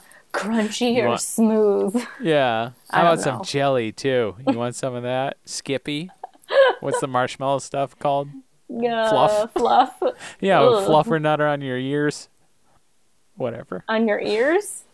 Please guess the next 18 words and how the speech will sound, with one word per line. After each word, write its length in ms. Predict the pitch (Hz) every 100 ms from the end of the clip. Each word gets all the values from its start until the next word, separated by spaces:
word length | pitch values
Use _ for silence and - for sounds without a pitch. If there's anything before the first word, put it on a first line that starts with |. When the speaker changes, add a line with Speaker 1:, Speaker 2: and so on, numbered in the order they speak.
| _ _ -
Speaker 2:
I 120 | 185
don't 220 | 185 131
know. 420 | 117 123 147 175 -
I 120 | 220
don't 100 | 254
know 120 | 233
what 160 | 196 190
these 200 | 180 -
kinky 340 | 202 170 160 165
<laughs> 60 | -
peanut 280 | 165 170 170
butter 200 | 185 175
people 340 | 202 202 196
are 80 | 196
into. 500 | 202 208 - 220 233
I 140 | 190
don't 160 | 185 165
know. 300 | 127 135